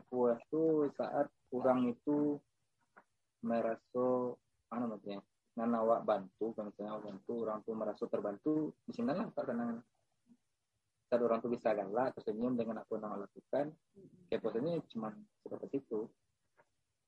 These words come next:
Speaker 1: Kalau misalnya disambut kepuasan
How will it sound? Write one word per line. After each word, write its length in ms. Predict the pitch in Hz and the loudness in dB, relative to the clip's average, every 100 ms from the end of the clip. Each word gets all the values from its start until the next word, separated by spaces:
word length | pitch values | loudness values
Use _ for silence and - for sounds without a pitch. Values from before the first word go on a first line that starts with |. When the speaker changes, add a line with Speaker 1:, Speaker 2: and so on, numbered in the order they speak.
| _ _ - | _ _ -6
Speaker 1:
Kalau 200 | 107 110 | -2 -2
misalnya 480 | 107 - 107 107 107 101 | -2 -4 -4 -4 -6 -8
disambut 560 | - 104 101 95 107 101 | -8 -6 -6 -4 -4 -4
kepuasan 600 | 104 - 110 - 104 | -8 -6 -8 -8 -8